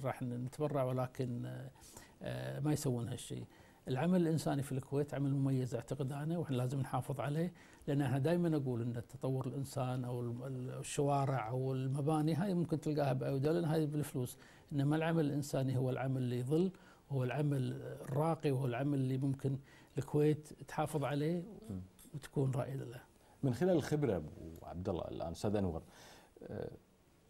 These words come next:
Speaker 2: ما هو الشق، ما هو المشروع الذي يحتاجه الإنسان في هذه الدول؟ أنا أعرف طبقًا لنوع المشكلة ونوع الكارثة ونوع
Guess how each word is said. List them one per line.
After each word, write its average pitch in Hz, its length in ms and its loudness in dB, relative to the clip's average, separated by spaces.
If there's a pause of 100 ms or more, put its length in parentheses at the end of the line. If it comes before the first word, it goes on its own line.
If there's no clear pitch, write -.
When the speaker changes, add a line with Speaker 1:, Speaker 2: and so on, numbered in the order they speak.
Speaker 2:
ما 147 80 4
هو 151 140 2
الشق، - 500 -2
ما 110 100 0
هو 104 100 2
المشروع 98 480 0
الذي 95 260 -2
يحتاجه 90 360 -4
الإنسان 85 420 -4
في 85 120 -8
هذه 82 200 -6
الدول؟ 69 300 -12 (240)
أنا 151 140 0
أعرف 131 240 -2 (120)
طبقًا - 340 -4
لنوع 107 680 2
المشكلة 92 500 -2
ونوع 82 300 -2
الكارثة 85 480 -2
ونوع 85 400 -4